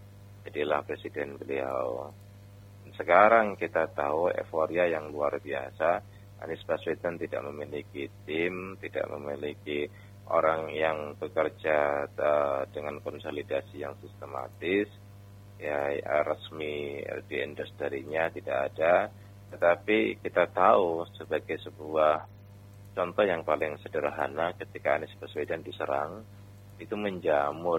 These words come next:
seperti sebuah gelombang massa yang luar biasa untuk membelanya, gitu.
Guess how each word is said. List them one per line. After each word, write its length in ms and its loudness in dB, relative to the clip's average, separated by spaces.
seperti 400 -6
sebuah 320 -6
gelombang 400 0
massa 320 -2
yang 240 -4
luar 240 0
biasa 560 -2
untuk 240 -8
membelanya, 880 -2
gitu. 160 -14